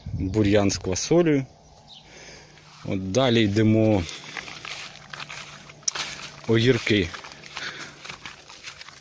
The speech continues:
Огірки вже відійшли. Ми їх вже останній час не збирали.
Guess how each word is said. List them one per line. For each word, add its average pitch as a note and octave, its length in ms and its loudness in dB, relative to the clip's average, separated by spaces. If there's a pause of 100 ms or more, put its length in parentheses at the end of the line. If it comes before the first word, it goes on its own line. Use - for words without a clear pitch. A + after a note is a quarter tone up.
(380)
Огірки B2+ 640 2
вже G#2+ 240 2
відійшли. G#2 880 2 (140)
Ми C3+ 240 6
їх - 340 2 (540)
вже G#2 300 2
останній G#2+ 800 4 (320)
час G#2 320 2
не A2+ 180 4
збирали. F2+ 600 2